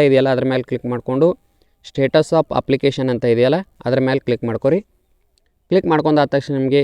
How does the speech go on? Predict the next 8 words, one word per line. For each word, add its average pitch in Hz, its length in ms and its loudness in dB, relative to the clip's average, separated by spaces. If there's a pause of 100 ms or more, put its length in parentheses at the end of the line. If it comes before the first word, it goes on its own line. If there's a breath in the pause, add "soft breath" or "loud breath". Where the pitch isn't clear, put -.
ಇಲ್ಲಿ 143 180 2 (280)
ನಿಮ್ಮ 139 160 2 (100)
ಒಂದು 135 160 2 (840)
ಸ್ಟೇಟನ್ನು 147 500 2
ಸೆಲೆಕ್ಟ್ 123 260 0
ಮಾಡಿಕೊಂಡು 120 340 0 (420)
ಸ್ಕ್ರೀನ್‌ಶಾಟ್ 151 460 -2 (280)
ತಗೊಂಡಿದ್ದಿರಲ್ಲ 131 680 2